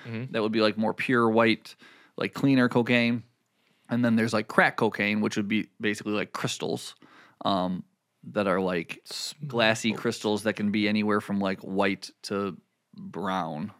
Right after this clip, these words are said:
Speaker 2: you know, depending on how well they were, they were created. You know, Breaking Bad is all about, like,
Speaker 1: That's meth,
Speaker 2: having
Speaker 1: though.
Speaker 2: the perfect crystal meth because
Speaker 1: Yeah,
Speaker 2: it's
Speaker 1: yeah.
Speaker 2: such a clean, you know what I mean?
Speaker 1: Right, right.
Speaker 2: We'll talk about it. But it's similar process
Speaker 1: Yeah,
Speaker 2: in
Speaker 1: yeah.
Speaker 2: the sense that, that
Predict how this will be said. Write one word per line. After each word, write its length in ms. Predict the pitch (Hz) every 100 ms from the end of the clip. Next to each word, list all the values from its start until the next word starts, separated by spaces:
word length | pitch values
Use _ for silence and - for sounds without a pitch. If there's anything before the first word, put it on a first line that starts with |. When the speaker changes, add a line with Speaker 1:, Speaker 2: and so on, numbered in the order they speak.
| 311
Speaker 2:
you 100 | -
know, 120 | 95
depending 280 | 92 101 85
on 100 | 85
how 180 | 98 95
well 320 | 92 92 85
they 140 | 90
were, 320 | 82 87 90 -
they 100 | -
were 100 | 87
created. 600 | - - 87 65 60 64 -
You 60 | 123
know, 100 | 120
Breaking 360 | 131 139 131
Bad 220 | 98 101 101
is 100 | 104
all 140 | 98
about, 180 | 101 -
like, 280 | 92 92 - - -
Speaker 1:
That's 160 | 131 113
meth, 160 | 113
Speaker 2:
having 160 | 110 101
Speaker 1:
though. 60 |
Speaker 2:
the 60 | 90
perfect 380 | - 113 101 92
crystal 340 | - 98 98
meth 280 | 101 98 -
because 160 | 95 101
Speaker 1:
Yeah, 60 |
Speaker 2:
it's 80 | 104
Speaker 1:
yeah. 40 |
Speaker 2:
such 120 | 101 92
a 40 |
clean, 340 | - 104 101 101
you 100 | 101
know 0 |
what 40 |
I 20 |
mean? 100 | 95
Speaker 1:
Right, 80 | 110 -
right. 80 | -
Speaker 2:
We'll 80 | -
talk 160 | - 95
about 120 | 92
it. 60 | 156
But 60 |
it's 120 | 170
similar 240 | - 202 135
process 360 | 151 120 107
Speaker 1:
Yeah, 60 | 113
Speaker 2:
in 40 | 98
Speaker 1:
yeah. 40 |
Speaker 2:
the 60 | -
sense 240 | 113 98
that, 260 | 104 - -
that 220 | 101 -